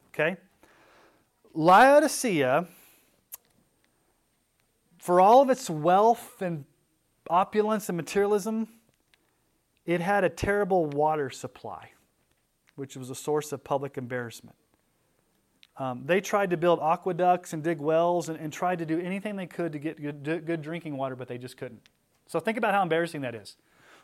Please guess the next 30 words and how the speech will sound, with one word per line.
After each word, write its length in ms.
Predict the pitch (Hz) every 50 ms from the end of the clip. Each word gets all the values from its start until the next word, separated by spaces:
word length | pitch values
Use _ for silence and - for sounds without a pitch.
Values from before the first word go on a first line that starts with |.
| _ -
We 180 | 170 240 247
are 140 | 220 202 196
the 160 | 175 175 160
richest, 460 | 165 190 247 247 185 - 226 208 -
most 240 | 196 208 185 - -
powerful 440 | - - 254 254 247 240 240 226 202
city 320 | - - - 254 240 233
in 60 | 226 202
the 80 | 208
area, 420 | 220 226 247 254 247 226 208 208 - - - - -
and 80 | 147
we 80 | 160 160
can't 260 | - - 202 190 175
get 200 | 151 156 156 143
good 160 | 151 147 139
drinking 360 | 131 139 143 139 - 120 107
water, 300 | 98 98 95 - - _ _ _ _ _ _ _ _ _ _ _ _ _
no 80 | - 131
matter 180 | 131 123 123
how 200 | 120 131 131 123
hard 200 | 113 123 117 110
we 80 | 117 117
try. 220 | - - 113 - - _ _ _ _ _ _ _ _ _ _ _ _ _ _ _ _ _ _ _ _
So 120 | - 170
what 80 | 165 180
did 100 | 185 175
they 120 | 185 180
have 200 | 165 165 160 160
to 80 | - 156
do? 200 | 147 143 120